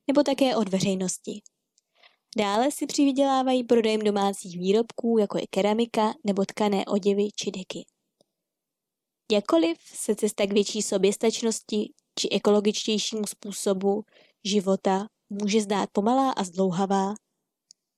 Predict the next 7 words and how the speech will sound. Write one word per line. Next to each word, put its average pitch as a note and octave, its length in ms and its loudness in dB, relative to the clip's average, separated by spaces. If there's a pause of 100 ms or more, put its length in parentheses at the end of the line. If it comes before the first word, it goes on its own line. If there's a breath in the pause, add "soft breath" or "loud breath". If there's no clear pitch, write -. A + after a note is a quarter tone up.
(120)
cílem B3+ 380 0
není G#3 340 0
změnit G3+ 420 0
najednou F#3+ 400 2
všechno - 380 -4
od F#3 120 -2
základů, A3+ 640 -2